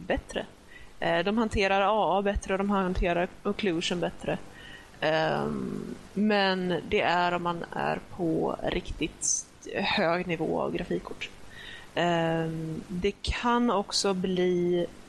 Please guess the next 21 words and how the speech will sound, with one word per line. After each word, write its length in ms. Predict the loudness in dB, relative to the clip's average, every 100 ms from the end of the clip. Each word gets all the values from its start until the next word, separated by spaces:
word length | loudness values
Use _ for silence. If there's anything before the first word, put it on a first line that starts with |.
| -8
eh, 300 | -2 0 2
lite 720 | 2 4 4 2 0 -4 -6
mer 280 | 0 0 0 -4 -8
problem 840 | -4 -2 0 2 2 2 2 0 0
med 180 | 2
vissa 220 | 2 0 0
spel 320 | 0 0 2
beroende 300 | 2 2 0
på, 440 | 2 4 4 2 -2
eh, 240 | -4 -2 0
för 120 | 0
vilken 260 | -2 -2 -2
pla-, 160 | -2 -2 -6 -6 -8
för 180 | -2 0
vilket 400 | 2 0 -2 -6
kort 200 | -4 -4
de 120 | -2
är 260 | 0 0 0
utvecklade 500 | -4 -4 -6 -4 -4
till. 340 | -2 -2 -2 -4 -10 -14 -14 -14 -4
Eh, 360 | 0 4 4 2